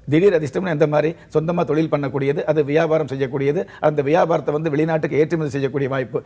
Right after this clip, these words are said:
இந்த மாதிரி பெரிய பெரிய ஒப்பந்தங்கள் வந்து அளவாக கிடைக்கக்கூடிய ஒரு வாய்ப்பு இந்த வாரம் அதிகமாவே வந்துட்டு இருக்கு. எது எப்படி இருந்தாலும், கன நேரமாக இருந்தாலும் மன தைரியத்தை இழக்காம இருக்கிறது நல்லது.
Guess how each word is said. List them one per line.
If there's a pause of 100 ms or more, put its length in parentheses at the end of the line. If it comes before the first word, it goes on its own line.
(140)
இந்த
மாதிரி
பெரிய
பெரிய
ஒப்பந்தங்கள்
வந்து
அளவாக
கிடைக்கக்கூடிய
ஒரு
வாய்ப்பு (120)
இந்த
வாரம்
அதிகமாவே
வந்துட்டு
இருக்கு. (200)
எது
எப்படி
இருந்தாலும், (440)
கன
நேரமாக
இருந்தாலும்
மன
தைரியத்தை
இழக்காம
இருக்கிறது
நல்லது.